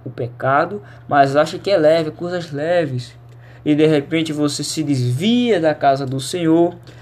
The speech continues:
e está nas práticas mais elevadas. Nesse caso,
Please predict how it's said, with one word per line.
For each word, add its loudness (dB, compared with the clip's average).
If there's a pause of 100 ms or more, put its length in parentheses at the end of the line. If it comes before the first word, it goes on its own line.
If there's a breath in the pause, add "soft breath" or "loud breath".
(140 loud breath)
e -2
está 0
nas 0
práticas 0 (240 loud breath)
mais 2
elevadas. 2
Nesse -2
caso, -2